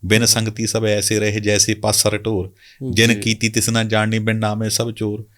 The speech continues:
Speaker 2: ਹਾਂ
Speaker 1: ਜੇ
Speaker 2: ਜੀ।
Speaker 1: ਸੰਗਤ ਹੀ ਨਹੀਂ ਕਰਦੇ, ਉਹ ਤਾਂ ਪਸ਼ੂਆਂ ਦੀ ਨਹੀਂ ਆਈ ਆਪਾਂ।
Speaker 2: ਹੂੰ।
Speaker 1: ਸੰਗਤ ਦੇ ਵਿੱਚੋਂ ਭੇਦ ਖੁੱਲ੍ਹੇਗਾ,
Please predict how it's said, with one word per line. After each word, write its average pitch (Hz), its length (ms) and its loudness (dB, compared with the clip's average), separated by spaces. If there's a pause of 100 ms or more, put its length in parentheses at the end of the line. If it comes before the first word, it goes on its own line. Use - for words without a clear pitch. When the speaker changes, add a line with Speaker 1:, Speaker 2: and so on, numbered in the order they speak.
(400)
Speaker 2:
ਹਾਂ 123 80 -2
Speaker 1:
ਜੇ 117 100 0
Speaker 2:
ਜੀ। 127 80 2
Speaker 1:
ਸੰਗਤ 107 340 2
ਹੀ 131 40 2
ਨਹੀਂ 143 160 0
ਕਰਦੇ, 131 280 2
ਉਹ 156 40 0
ਤਾਂ 151 100 -4
ਪਸ਼ੂਆਂ 147 300 -2
ਦੀ 160 120 -6
ਨਹੀਂ 151 120 -6
ਆਈ 120 160 -6
ਆਪਾਂ। 107 280 -12 (360)
Speaker 2:
ਹੂੰ। 127 140 -2
Speaker 1:
ਸੰਗਤ 117 300 0
ਦੇ 139 140 4
ਵਿੱਚੋਂ 147 260 0
ਭੇਦ 127 280 2
ਖੁੱਲ੍ਹੇਗਾ, 104 540 0